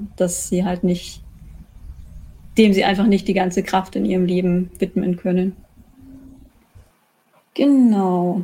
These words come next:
dann gibt es vielleicht noch etwas, was du ergänzen möchtest oder vielleicht Dinge, die du denkst, dass sich Leute mehr fragen sollten, worauf sie mehr achten sollten in ihrem Alltag?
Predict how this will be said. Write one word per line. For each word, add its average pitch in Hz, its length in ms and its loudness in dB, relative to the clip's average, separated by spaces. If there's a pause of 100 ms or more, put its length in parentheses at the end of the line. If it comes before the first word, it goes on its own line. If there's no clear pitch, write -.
(200)
dann 202 640 2
gibt 254 200 0
es 233 140 2
vielleicht 220 260 0
noch 214 120 0
etwas, 202 960 -4 (240)
was 196 260 -2
du 269 420 -2 (260)
ergänzen 233 520 0
möchtest 247 680 -4
oder 180 500 -2
vielleicht 185 600 -2 (680)
Dinge, 226 220 4
die 202 140 0
du 196 60 2
denkst, 208 260 0
dass 196 140 -4
sich 208 140 -4
Leute 208 320 2
mehr 190 180 2
fragen 214 500 0
sollten, 220 540 -2
worauf 196 340 -4
sie 214 120 -2
mehr 196 200 0
achten 214 300 -4
sollten 220 340 -4
in 226 100 -2
ihrem 220 200 -2
Alltag? 220 500 -4